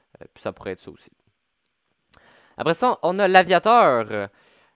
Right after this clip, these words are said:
Euh, voici mon Hulk Builder. Suggère-moi quel changement faire avec tes lignes. Parfait. Fait qu'on va aller checker ça. Oh, wow! Euh, on a McKinnon, quatre-vingt-dix, X Factor, excellent, euh, premier, euh,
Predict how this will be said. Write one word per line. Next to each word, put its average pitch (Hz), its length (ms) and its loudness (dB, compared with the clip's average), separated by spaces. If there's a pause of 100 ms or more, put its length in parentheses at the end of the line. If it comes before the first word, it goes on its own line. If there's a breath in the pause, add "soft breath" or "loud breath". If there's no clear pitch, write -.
Euh, 110 140 -8
voici 160 480 -6
mon 165 240 -4
Hulk 156 320 -4
Builder. 147 380 -2
Suggère-moi 156 380 -6
quel 156 180 -6
changement 151 420 -4
faire 156 280 0
avec 123 220 -4
tes 127 180 -6
lignes. 117 420 -6 (180)
Parfait. 127 500 -4 (420 soft breath)
Fait 117 80 -20
qu'on 95 120 -20
va 98 80 -10
aller 110 120 -10
checker 123 320 -12
ça. 202 300 -6 (1300 soft breath)
Oh, 196 120 2
wow! 151 340 4 (400)
Euh, 123 260 2
on 139 220 -2
a 190 80 0
McKinnon, 196 580 -2
quatre-vingt-dix, 175 640 -4
X 151 180 -6
Factor, 175 360 -2 (100)
excellent, 156 680 -2 (360 soft breath)
euh, 117 240 -2
premier, 135 720 -6 (120)
euh, 110 420 -4